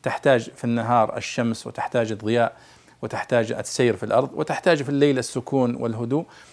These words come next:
وجسم الإنسان يعني مخلوق،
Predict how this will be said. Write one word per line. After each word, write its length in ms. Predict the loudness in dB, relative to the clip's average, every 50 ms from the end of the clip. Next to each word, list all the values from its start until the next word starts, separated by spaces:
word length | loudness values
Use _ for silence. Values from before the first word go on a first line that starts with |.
| -20 _ _
وجسم 340 | -2 0 2 2 2 2 0
الإنسان 800 | 0 0 0 0 2 2 4 4 4 2 -2 -4 -6 -8 -8 -8 -6
يعني 260 | -6 -4 -4 -2 -2
مخلوق، 520 | -2 -2 -2 2 6 8 8 8 6 4